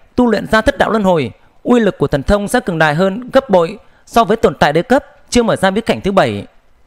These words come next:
Tồn tại đế cấp bình thường căn bản không thể làm gì được Trung Nhạc, nhưng lung chất thôi động sát trận thất đạo luân hồi đã có thể có được loại thực lực này. Trên thực tế, sát trận thất đạo luân hồi do Trung Nhạc sáng chế đã bị thiên đình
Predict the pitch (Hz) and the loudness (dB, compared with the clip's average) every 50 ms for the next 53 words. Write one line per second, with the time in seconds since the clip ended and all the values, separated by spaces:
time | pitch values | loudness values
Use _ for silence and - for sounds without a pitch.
0 | _ _ _ _ _ _ _ _ _ _ _ _ - _ - 185 180 143 - 185 | _ _ _ _ _ _ _ _ _ _ _ _ -8 _ 2 2 2 2 -2 -2
1 | 135 156 160 170 - 277 - - 190 156 127 156 160 156 143 123 101 _ _ - | -2 0 -4 0 0 -2 0 0 -6 -4 -2 0 0 0 -2 -4 -10 _ _ -2
2 | 233 220 196 175 131 110 - - 220 214 - 160 139 139 127 113 143 135 139 - | -2 0 2 0 0 -2 -4 -4 -4 0 0 0 0 0 -2 -2 -2 -2 -2 -2
3 | - 208 202 190 170 147 123 - - - _ _ _ _ _ _ _ 175 190 196 | -2 -2 -2 0 -2 -2 -2 -4 -8 -20 _ _ _ _ _ _ _ -2 -2 -2
4 | 190 185 185 196 190 - - 277 - - - 240 196 175 165 160 - - - _ | 0 0 -2 -4 -4 0 -2 -2 -2 2 0 2 2 2 0 -2 -6 -16 -20 _
5 | - - 277 277 - 208 - - - 247 - 196 151 165 202 196 175 165 151 131 | -4 -4 -4 0 0 -2 0 0 -4 0 0 0 0 0 0 0 0 0 -2 -2
6 | 110 95 - _ _ - _ - _ - 160 190 - - 269 - 226 175 - 208 | -4 -8 -14 _ _ -20 _ -20 _ -2 0 0 2 2 0 0 0 0 0 0
7 | 214 202 - - 175 160 135 - 165 - 165 156 - 156 156 139 117 98 85 - | 0 0 0 2 -2 -2 -2 -2 -2 -2 -2 -2 0 -2 -2 0 -2 -4 -8 -12
8 | _ _ _ _ _ _ _ _ - _ _ - _ _ _ _ _ _ _ _ | _ _ _ _ _ _ _ _ -20 _ _ -20 _ _ _ _ _ _ _ _
9 | _ _ _ - 196 202 185 185 - _ 151 151 160 190 247 - _ - _ _ | _ _ _ 0 0 2 2 -4 -2 _ -2 0 0 -2 -4 -4 _ -20 _ _
10 | _ _ _ _ - - - 277 277 - 233 180 185 - - _ 269 262 - 208 | _ _ _ _ -6 -2 -2 -2 0 0 0 0 0 -4 -4 _ -4 0 0 -2
11 | 160 202 226 190 185 175 156 127 104 - _ _ - 160 196 - - 233 233 208 | -2 0 -2 0 0 -2 -2 -4 -6 -10 _ _ -2 -2 -2 0 0 -2 -2 -2
12 | 180 143 - - - 160 190 - - 170 165 196 254 277 - _ _ _ _ - | -2 -4 -4 -6 -8 -8 -6 -2 -2 0 0 0 -2 -4 -8 _ _ _ _ -2
13 | 240 214 208 - - 247 233 202 196 165 139 113 | -2 -2 -2 -2 -2 -2 -2 -2 -4 -4 -6 -8